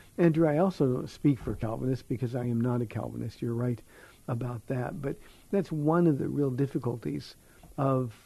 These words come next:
uh, their theological position. Um,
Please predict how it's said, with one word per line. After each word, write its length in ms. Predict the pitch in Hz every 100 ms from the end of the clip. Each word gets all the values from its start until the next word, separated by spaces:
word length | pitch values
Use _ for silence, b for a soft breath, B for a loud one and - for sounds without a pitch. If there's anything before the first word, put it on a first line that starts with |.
| -
uh, 340 | 127 123 123
their 440 | 131 139 131 131 123 151 156 147
theological 640 | 151 131 127 120 123 117
position. 560 | 113 110 139 - - - _ b b b b b -
Um, 520 | 120 117 113 113 110